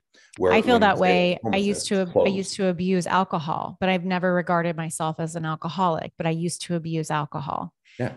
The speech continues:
Speaker 2: it doesn't serve me anymore. So I, I love that, you know, it's the things that we gift ourselves and the way we, we frame our own experiences. Man, we have to gift that to other people too and give them that benefit of the doubt.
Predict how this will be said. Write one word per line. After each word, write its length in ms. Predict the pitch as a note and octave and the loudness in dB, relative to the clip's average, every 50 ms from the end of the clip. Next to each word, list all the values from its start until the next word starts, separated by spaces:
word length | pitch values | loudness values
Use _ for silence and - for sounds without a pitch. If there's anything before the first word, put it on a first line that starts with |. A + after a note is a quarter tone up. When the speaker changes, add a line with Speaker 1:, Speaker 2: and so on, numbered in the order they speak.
| - - | -4 -4
Speaker 2:
it 100 | G3+ F3+ | 0 2
doesn't 280 | G#3 F#3+ E3+ F#3+ F3+ | 2 2 2 0 -2
serve 260 | - - C#4 D4+ A3 F3 | 0 2 2 2 2 2
me 120 | F#3 E3 | 0 0
anymore. 380 | D#3 D3+ - - - - - F#3+ | -2 -4 -6 -6 -8 -8 -10 -10
So 180 | E3+ - - F#3 | -4 0 4 4
I, 180 | F3+ F3 E3+ - | 4 4 4 2
I 120 | - F3+ F#3 | 2 0 0
love 440 | F3+ F3 F#3 F#3+ F#3+ F#3+ F#3 F3 E3+ | 2 2 2 2 4 2 0 0 0
that, 260 | F3+ E3 E3 E3 - - | 0 0 0 -2 -6 -10
you 180 | - F#3 F#3 F3 | -10 -6 -4 -2
know, 120 | F3+ F3 | 0 0
it's 200 | F3 E3 - - | 0 -2 -4 -4
the 140 | - F#3 F3 | -4 -4 -4
things 400 | - _ A3 A3 A3+ A#3 A#3 G3+ | -2 _ 0 2 4 2 2 2
that 140 | F#3+ F3+ F3+ | 2 0 0
we 180 | F3 F#3 F3 | 0 -2 -2
gift 360 | D#3+ D#3+ G3 G3 G3 - - | 0 0 0 0 0 -2 -2
ourselves 680 | F#3 E3+ E3 E3 - - - F3+ F3 F3+ F#3+ G3 F#3+ F#3 | 0 0 0 0 -2 -2 0 2 4 4 4 2 0 -2
and 100 | F#3 E3+ | -4 -4
the 60 | E3 E3 | -4 -2
way 240 | D#3+ E3+ E3+ E3+ | 0 0 0 0
we, 280 | E3+ E3+ E3 D#3+ D#3+ - - | 0 -2 -2 -4 -6 -8 -6
we 140 | E3 F3+ F3 | -6 -6 -6
frame 500 | - - - F3 E3 E3+ E3+ F3 F3 E3+ | -6 -4 0 2 2 4 4 4 4 2
our 240 | E3 D#3+ E3 - | 2 2 0 -2
own 340 | - F3 F3 F3 F3+ F3+ F3+ | 0 0 0 2 0 0 -2
experiences. 1040 | F3+ E3+ - - - F3+ D#3+ E3 E3+ F3 F3+ F#3+ F3+ - - G3+ G3+ G3+ G#3 G3+ - - - - - - - - _ _ _ _ _ | -4 -6 -8 -8 -6 -4 -2 0 0 0 0 -2 -4 -4 -2 -2 -2 -2 -2 -4 -8 -12 -16 -20 -20 -20 -20 -20 _ _ _ _ _
Man, 320 | F#3 F#3 F#3 F#3 F#3+ F#3+ F#3 | -4 0 2 2 4 4 4
we 80 | F#3 | 2
have 260 | E3 D3+ F3+ F3+ F3+ - | 0 0 -2 -2 -2 -2
to 100 | - G#3+ | -4 -4
gift 340 | F3 E3 F#3+ F3+ - - - | -2 -2 -4 -4 -4 -4 -4
that 200 | E3+ D#3+ - - | -4 -2 -2 -4
to 140 | - - - | -6 -6 -6
other 200 | - D#3+ F3 F3 | -2 -2 -2 -2
people 380 | E3 - - E3 - E3+ D#3 D#3 | -2 -4 -8 -8 -6 -6 -6 -6
too 420 | - - - F3+ E3+ D#3+ D3 E3 | -6 -4 -2 0 0 0 0 0
and 140 | D#3+ E3 D#3 | -2 -2 -4
give 160 | F3 E3+ D#3+ | -4 -4 -4
them 180 | - E3+ E3 D#3+ | -4 -4 -2 -2
that 180 | D3+ D3 - | -4 -4 -4
benefit 380 | - D#3+ D#3 D#3+ D#3 - - D3+ | -4 -4 -4 -4 -6 -6 -8 -8
of 140 | D3+ D3 D#3 | -8 -6 -6
the 100 | D#3 D3 | -6 -6
doubt. 360 | D#3 D3 C#3+ C#3+ C#3+ - | -4 -4 -4 -4 -6 -8